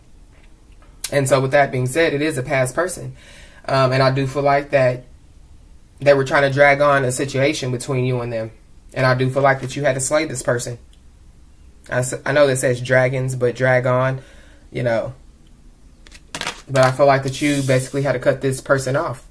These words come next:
This Dragons card is a number six card, so it definitely is, you know, a person from your past.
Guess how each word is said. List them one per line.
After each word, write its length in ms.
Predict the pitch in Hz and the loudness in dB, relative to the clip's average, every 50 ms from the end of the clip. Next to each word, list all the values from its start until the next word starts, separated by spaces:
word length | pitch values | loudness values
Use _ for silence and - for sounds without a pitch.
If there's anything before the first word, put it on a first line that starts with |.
| - - - - - - - - | -20 -20 -20 -20 -20 -20 -14 -6
This 160 | - 127 131 | -6 -6 -2
Dragons 380 | - 127 - 165 - - 135 131 | 2 4 4 4 4 2 -2 0
card 240 | - 147 135 131 139 | 2 2 2 4 2
is 120 | 135 131 | 0 -2
a 60 | 131 | 0
number 180 | 131 127 120 127 | 0 0 -2 -2
six 400 | 123 - 185 180 - - - - | -2 -2 -2 -4 -4 -8 -14 -10
card, 340 | - - 127 120 117 117 - | -2 0 2 2 2 0 0
so 160 | - 127 127 | -2 -2 -2
it 120 | 127 127 | 0 0
definitely 400 | 135 131 127 131 135 127 127 135 | 0 -2 -2 -2 -4 -2 -2 -2
is, 260 | 156 160 147 143 139 | 0 -2 -2 -2 -2
you 60 | 139 131 | -2 0
know, 140 | 127 120 | 2 2
a 40 | 117 | 2
person 320 | 117 - 135 127 127 123 127 | 2 2 -2 -2 -2 -6 -6
from 160 | 131 123 117 | -6 -6 -6
your 100 | 110 113 | -6 -6
past. 480 | - 151 143 131 117 120 - - - | -4 -2 -2 -2 -2 -4 -8 -12 -12